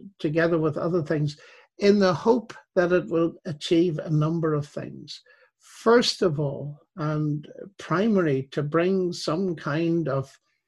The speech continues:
glimmer of hope, let me put it modestly like that, glimmer of hope and solace, that they will sense that I sympathize with their queries, whether they're atheists, agnostics,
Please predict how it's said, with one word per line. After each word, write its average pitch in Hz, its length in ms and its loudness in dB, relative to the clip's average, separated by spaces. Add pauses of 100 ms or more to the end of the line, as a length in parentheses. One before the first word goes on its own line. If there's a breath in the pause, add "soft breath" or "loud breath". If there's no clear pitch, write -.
(420)
glimmer 220 500 10
of 156 200 4
hope, - 360 -6 (180)
let 151 160 -2
me 147 140 0
put 151 260 -4
it 147 160 -2 (400)
modestly 160 680 -2
like 135 260 -4
that, 113 200 -6 (100)
glimmer 196 340 2
of 170 200 4
hope 160 300 -2 (480 soft breath)
and 147 240 -2
solace, 139 640 -6
that 139 260 -6
they 160 180 0
will 151 400 0 (300)
sense 208 640 2
that 147 220 2 (540 soft breath)
I 147 160 4
sympathize 165 800 2
with 156 220 0
their 143 180 0
queries, 175 640 4 (340 soft breath)
whether 208 300 8
they're 175 320 2
atheists, 190 600 2
agnostics, - 1080 -4